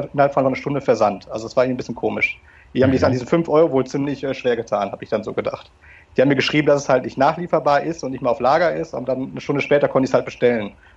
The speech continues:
Speaker 1: für fünf Euro mehr. Also irgendwie war es da ein bisschen komisch. Ich hab sie jetzt endlich bekommen. Ist auch gut bei mir angekommen. Da bin ich ganz glücklich drüber. Das hat
Speaker 2: Ja.
Speaker 1: schon ein bisschen ins Budget reingerissen, was ich eigentlich für den Black Friday geplant hatte.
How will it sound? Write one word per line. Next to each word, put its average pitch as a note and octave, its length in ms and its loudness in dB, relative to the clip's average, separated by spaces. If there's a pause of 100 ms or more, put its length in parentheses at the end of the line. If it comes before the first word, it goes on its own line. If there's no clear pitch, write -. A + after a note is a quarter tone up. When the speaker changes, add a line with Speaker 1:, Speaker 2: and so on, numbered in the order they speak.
Speaker 1:
für G#2+ 100 -4
fünf A2+ 180 -2
Euro G#2+ 200 4
mehr. G2+ 280 2 (100)
Also A#2+ 200 -10
irgendwie A#2+ 260 -2
war A2+ 120 4
es - 100 -6
da A2 220 4
ein G#2+ 60 -6 (440)
bisschen - 200 -2
komisch. G#2+ 240 0
Ich G#2 80 -4
hab F#3+ 140 2
sie F3 80 4
jetzt D3 120 2
endlich C3 200 -2
bekommen. F#3 480 0
Ist - 160 -8
auch B2+ 100 0
gut D3+ 140 -4
bei C3 100 2
mir B2+ 140 0
angekommen. D3+ 400 -2
Da B2 60 -2
bin A#2+ 100 -6
ich A#2 60 -12
ganz A2 160 -4
glücklich G#2+ 240 -8
drüber. G2 380 -2 (340)
Das B2 100 2
hat B2+ 100 2
Speaker 2:
Ja. - 20 -6
Speaker 1:
schon B2 180 4
ein A#2 80 4
bisschen A2+ 420 -2 (840)
ins C3 200 -2
Budget A#2+ 380 2
reingerissen, A2+ 520 0
was G#2+ 120 -6
ich A2 60 -8
eigentlich G#2+ 180 -6
für A#2 80 -6
den G#2 60 -6
Black G#2+ 160 -6
Friday G#2+ 300 0
geplant G2+ 380 -2
hatte. - 280 -8